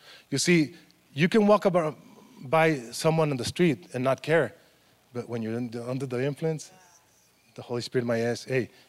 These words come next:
go talk to him." You can see a person who's starving. You know, Kevin Carter didn't do anything about the starving. I couldn't, there's no way that, I don't care if the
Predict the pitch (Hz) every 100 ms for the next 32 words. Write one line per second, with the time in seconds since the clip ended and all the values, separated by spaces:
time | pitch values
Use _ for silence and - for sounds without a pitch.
0 | _ - 110 139 131 117 95 _ _ _
1 | _ _ - _ - 180 202 - 190 185
2 | 143 165 165 160 147 120 - - 151 165
3 | 160 135 117 - _ _ _ _ _ _
4 | _ _ _ _ - 143 131 - 180 202
5 | 170 180 185 180 175 139 180 160 170 175
6 | 190 175 156 135 143 120 - 143 135 127
7 | - - - 160 170 202 185 156 123 117
8 | _ _ 151 175 214 202 185 240 214 165
9 | 185 180 202 190 143 147